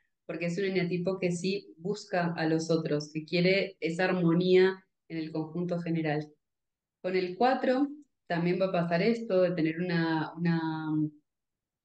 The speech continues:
una mente fantasiosa fácilmente, de irse ahí como un refugio, de poderse aislar eventualmente. Cuando el nueve se siente presionado, lo que suele hacer es,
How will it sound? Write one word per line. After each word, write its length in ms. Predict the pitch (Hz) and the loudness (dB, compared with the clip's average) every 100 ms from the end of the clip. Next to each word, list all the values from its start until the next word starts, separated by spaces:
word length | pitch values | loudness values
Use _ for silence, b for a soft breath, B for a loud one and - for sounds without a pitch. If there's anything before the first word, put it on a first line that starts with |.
| _ _ _ _ | _ _ _ _
una 240 | 180 185 175 | -8 -4 0
mente 560 | 196 220 220 214 196 - | 2 2 0 -2 -4 -2
fantasiosa 840 | 170 170 160 156 202 208 208 185 | 0 0 0 -2 0 0 0 -4
fácilmente, 800 | 180 175 175 170 190 196 190 180 | -2 -2 -2 2 2 2 2 2
de 160 | 175 160 | 4 4
irse 540 | 170 180 - 175 170 B _ _ | 2 -2 -2 -2 -2 B _ _
ahí 280 | - 165 170 | -10 -6 -4
como 200 | 175 175 | -4 -2
un 80 | 175 | -2
refugio, 640 | 165 160 226 233 226 202 | -2 0 2 2 2 2
de 160 | 190 175 | 2 2
poderse 380 | 156 156 165 170 | 2 0 0 0
aislar 480 | 160 160 190 202 185 | 0 2 2 4 4
eventualmente. 920 | 170 165 170 165 196 202 190 180 - _ _ _ _ _ - | 2 2 0 2 2 2 -2 -6 -8 _ _ _ _ _ -8
Cuando 280 | 190 196 | -6 -4
el 140 | 196 202 | -4 -2
nueve 260 | 226 269 | 0 0
se 120 | 277 226 | -2 0
siente 320 | 226 226 226 | 2 4 2
presionado, 920 | 202 185 190 180 220 262 294 320 320 | 2 2 2 4 4 4 4 4 0
lo 280 | 349 175 170 | -2 0 2
que 140 | 170 | 2
suele 320 | 165 180 190 202 | 0 2 2 2
hacer 320 | 190 190 190 | 0 0 0
es, 420 | 196 226 226 - | 0 0 -4 -12